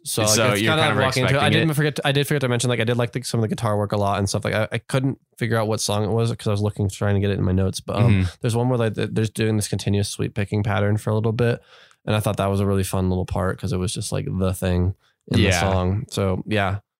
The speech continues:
Speaker 1: uh, I did like, like, all the instrumentals. Like, they're obviously good at what they're doing. But again, in, in that sense, back to what I was saying too, like, even instrumentally though, like, all this stuff is very similar.
Speaker 2: Uh, that's the one
Speaker 1: And
Speaker 2: thing
Speaker 1: so
Speaker 2: too.
Speaker 1: it's, again, like, that's part of, like, when we, when we get into more, like, my guitar work type stuff, like, I'm gonna be throwing guitars at you that you can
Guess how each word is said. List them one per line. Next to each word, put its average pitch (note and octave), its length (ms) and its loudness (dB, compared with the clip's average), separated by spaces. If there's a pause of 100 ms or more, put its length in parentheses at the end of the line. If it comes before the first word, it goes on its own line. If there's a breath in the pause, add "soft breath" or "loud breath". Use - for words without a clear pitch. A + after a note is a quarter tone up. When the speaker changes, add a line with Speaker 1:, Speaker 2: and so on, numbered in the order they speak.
(260)
Speaker 1:
uh, G2+ 240 -2
I A2+ 80 0
did A2+ 160 0
like, A2+ 200 0 (140)
like, A2+ 140 -4
all G#2+ 80 0
the G#2+ 100 0
instrumentals. G2+ 480 0
Like, - 160 -8
they're - 160 -4
obviously G#2 320 -4
good G2+ 160 -4
at G2 80 -2
what - 100 -6
they're G#2+ 120 -4
doing. A2 340 -2 (320 soft breath)
But B2+ 120 0
again, C#3 200 0
in, D3 280 0 (120)
in D#3+ 140 2
that B2+ 160 0
sense, - 320 -2 (100)
back A2+ 280 -2
to - 100 -6
what G#2 80 0
I G2+ 60 0
was G2 120 -2
saying G2+ 220 0
too, A2 160 0
like, G#2 140 -2
even C#3 200 0
instrumentally A2 520 0
though, G#2 120 0
like, G#2 180 -2
all G#2+ 140 0
this G#2+ 140 -2
stuff - 180 -4 (200)
is G2+ 240 -2
very A#2 200 0
similar. G2 680 -2 (280)
Speaker 2:
Uh, B2+ 120 2
that's C#3+ 300 0
the D3+ 60 -4
one D3 180 0
Speaker 1:
And - 80 2
Speaker 2:
thing D#3 100 4
Speaker 1:
so D3 140 2
Speaker 2:
too. C#3+ 40 4
Speaker 1:
it's, A2 100 4
again, C#3+ 320 2
like, C3+ 200 0
that's D3 240 0
part D#3+ 240 -2
of, D#3 40 0
like, D3 160 0
when C3+ 140 0
we, C3 120 0
when A#2+ 220 -2
we A#2 120 2
get A#2+ 140 0
into B2 180 0
more, A2+ 240 0
like, G#2+ 140 -2
my G#2 140 0
guitar G#2 360 -4
work A2 180 -4
type G2 180 -4
stuff, G#2+ 320 -2
like, G#2+ 140 -2
I'm A2 140 0
gonna B2 100 0
be B2+ 100 2
throwing A2 260 -2
guitars A2 460 -2
at G2 140 -2
you G#2 140 0
that G2 120 0
you G#2+ 120 0
can G2+ 260 -4